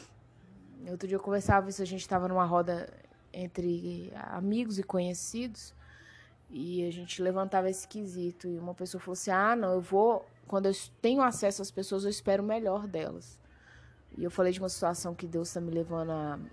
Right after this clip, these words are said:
trabalhar num projeto, né? Não sei quando, mas <laughs> ele deu a obra dele, ele já me falou. Que vai ter que ser uma estrutura emocional assim. Eu não espero nada de ninguém aqui.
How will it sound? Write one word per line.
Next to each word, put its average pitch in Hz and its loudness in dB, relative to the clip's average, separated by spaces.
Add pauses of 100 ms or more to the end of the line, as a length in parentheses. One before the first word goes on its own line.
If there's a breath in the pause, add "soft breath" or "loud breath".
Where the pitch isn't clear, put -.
(120)
trabalhar 165 8
num 160 -2
projeto, 175 4
né? 190 -4 (280)
Não 170 -8
sei 175 0
quando, 208 4
mas 175 -4
<laughs> - 0
ele 175 2
deu 185 6
a 180 10
obra 170 6
dele, 185 2
ele 160 -8
já 170 -2
me 170 -6
falou. 180 2 (1500 soft breath)
Que 254 2
vai 226 8
ter 262 4
que 254 -2
ser - 6
uma 269 6
estrutura 254 2
emocional 220 4
assim. 196 0
Eu - 0
não 202 2
espero 214 4
nada 202 2
de 208 -8
ninguém 226 -2
aqui. 190 -10